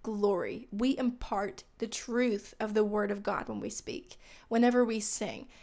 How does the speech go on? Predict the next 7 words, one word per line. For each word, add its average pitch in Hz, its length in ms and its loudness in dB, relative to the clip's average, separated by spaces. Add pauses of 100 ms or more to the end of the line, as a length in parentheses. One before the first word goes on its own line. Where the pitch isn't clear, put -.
whenever 247 400 6
we 240 120 4
worship, 208 460 2
whenever 240 300 4
we 240 100 2
come 240 360 2
together 208 600 2